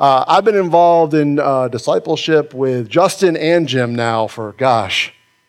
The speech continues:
we gotta be going on two years, yeah? Yeah. And I'll just tell you, man, just it's, it's, every time we have conversations, uh, it's, it's just, uh, really, really good. Um, sometimes we get off a little subject sometimes, but sometimes we're on subject. And, uh,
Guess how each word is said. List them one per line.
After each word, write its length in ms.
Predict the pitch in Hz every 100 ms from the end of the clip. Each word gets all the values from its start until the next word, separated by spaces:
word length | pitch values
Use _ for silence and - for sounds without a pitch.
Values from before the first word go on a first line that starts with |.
| _ _ _ _ -
we 100 | 165
gotta 140 | 143
be 80 | 131
going 180 | 131 117
on 80 |
two 140 | 101 135
years, 320 | 117 127 101
yeah? 220 | 110 123 - _ _ _ -
Yeah. 220 | 117 117 _ - - _
And 280 | 127 123 120
I'll 180 | 151 147
just 200 | 143 -
tell 160 | 131
you, 80 | 123
man, 280 | 117 113 113
just 260 | 123 120 139
it's, 260 | 117 -
it's, 300 | 135 117 - - _ _
every 160 | 143 156
time 240 | 156 151
we 80 | 147
have 100 | 147
conversations, 840 | - 143 143 147 143 127 131 120 123
uh, 300 | 117 113 135
it's, 240 | 135 123
it's 220 | 135 113 -
just, 280 | 123 -
uh, 220 | 120 113 110
really, 520 | 117 131 123 117 113
really 320 | 120 123 117 110
good. 380 | 110 101 95 _ _ _ _ -
Um, 160 | 104
sometimes 440 | 147 151 160 165 143
we 100 | 156
get 100 | 156
off 300 | 143 143 139
a 20 |
little 180 | 147 135
subject 400 | 139 127 139 127
sometimes, 460 | 131 131 123 147
but 120 | 131
sometimes 380 | 113 110 117 123
we're 100 | 127
on 120 | 139
subject. 460 | 123 110 104 120 123
And, 180 | 113 113
uh, 220 | 110